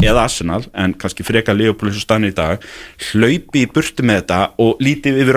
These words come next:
öxl og segja, "Bíddu, hvar er City? Ég held að það var elt okkur." Og City bara eitthvað, "Nei, við erum bara ennþá þunnir og þreyttir, skilur, þið bara sjáumst, sjáumst í haust." En ég sé það ekki gerast af því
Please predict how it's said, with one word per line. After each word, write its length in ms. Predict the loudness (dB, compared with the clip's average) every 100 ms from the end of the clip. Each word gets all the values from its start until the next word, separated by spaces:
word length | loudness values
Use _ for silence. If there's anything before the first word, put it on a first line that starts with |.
| 0
öxl 180 | -2
og 60 | 0
segja, 200 | 2 2
"Bíddu, 200 | -2 -6
hvar 180 | -2 0
er 60 |
City? 340 | 0 -2 -4 -16 _ _ _ _
Ég 80 | -4
held 80 | -2
að 100 | 2
það 40 |
var 120 | 2 2
elt 200 | 0 -4
okkur." 200 | -6 -12 _ _ -20 _ _ _ -6
Og 80 | 0
City 380 | 0 0 -2
bara 160 | 0 0
eitthvað, 140 | 0 2
"Nei, 180 | 4
við 260 | 4 4 4
erum 160 | 2 0
bara 240 | 0 0
ennþá 160 | 0 0
þunnir 300 | 0 0 0
og 80 | 2
þreyttir, 340 | 0 -2 -8
skilur, 300 | -6 -6 -6
þið 200 | -4 -2
bara 280 | 0 0 -2
sjáumst, 400 | -2 0 0 -2 -10 -20 -8
sjáumst 260 | -4 -2 0
í 40 |
haust." 340 | -2 -2 -8 _ _ _ _ -20 -20 -20 -20 _ 0
En 300 | 2 2 -2 -2
ég 140 | -2
sé 260 | 0 0 0
það 200 | 2 -2
ekki 140 | -2 -6
gerast 400 | -2 0 0 -4 -16 _
af 140 | -4 -4
því 340 | -10 -6 -2